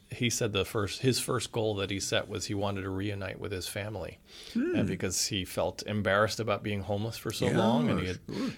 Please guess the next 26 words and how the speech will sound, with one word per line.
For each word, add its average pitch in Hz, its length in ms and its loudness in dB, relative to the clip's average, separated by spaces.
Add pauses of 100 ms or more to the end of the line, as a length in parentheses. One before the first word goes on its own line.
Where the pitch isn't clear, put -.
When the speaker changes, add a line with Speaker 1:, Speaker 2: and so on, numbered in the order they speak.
Speaker 1:
separated 104 560 0
from 101 160 -2
his 92 120 -2
family, 110 440 0
so 110 400 2 (400)
we 120 140 4
helped 110 260 4
him 113 120 4
connect 117 380 2
with 120 140 4
his 110 120 4
family, 127 320 0
get 95 140 -2
back 101 240 -2
in 107 60 -4
touch 107 240 -2
with 104 80 2
his 101 140 0
family, 110 420 -2
and 101 100 -4
his 98 140 -6
family 104 320 0
came 107 240 -2
and 104 200 -4 (360)
visited 131 520 8
him 135 340 6